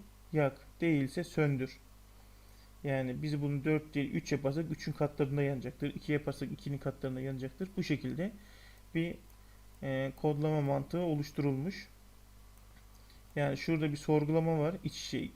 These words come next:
eğerler kullanılmış. Sorgulama bittikten sonra eski buton durumuyla yeni buton durumunun, güncel buton durumunu,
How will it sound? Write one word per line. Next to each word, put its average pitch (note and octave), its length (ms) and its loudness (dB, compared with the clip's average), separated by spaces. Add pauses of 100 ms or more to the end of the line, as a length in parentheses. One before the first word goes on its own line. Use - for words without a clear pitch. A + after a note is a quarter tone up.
(440)
eğerler C#3+ 440 2
kullanılmış. D3 540 0
Sorgulama D3+ 640 2
bittikten F3 460 0
sonra E3+ 460 0 (720)
eski D3+ 360 0
buton D#3+ 380 2
durumuyla C3+ 480 2
yeni D3+ 380 -2
buton D3 340 0
durumunun, C3+ 420 -2
güncel C#3+ 380 0
buton C#3+ 300 0
durumunu, C3+ 420 -2